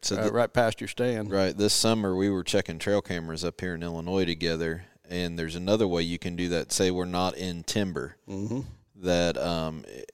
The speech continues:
Speaker 1: it's real grown up thickets. Talk a little bit about how I can pattern or make that trail a specific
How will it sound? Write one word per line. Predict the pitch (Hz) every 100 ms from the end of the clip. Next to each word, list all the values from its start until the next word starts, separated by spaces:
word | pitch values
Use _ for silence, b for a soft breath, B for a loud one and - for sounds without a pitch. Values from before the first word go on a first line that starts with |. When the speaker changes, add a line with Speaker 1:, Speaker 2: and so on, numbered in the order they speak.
| -
Speaker 1:
it's | 85 82 -
real | 95 98
grown | 90 90 92 92
up | 87 -
thickets. | - - 98 - - -
Talk | 101 95
a | 98
little | 101 95
bit | 98
about | 92 95 92
how | - 107 101
I | 82 98
can | - 90
pattern | - 98 98 92 90 90
or | 80 82
make | 90 98 -
that | 92 85
trail | - - 101 98 90 87 76
a | 87
specific | - 90 - 110 - 95 -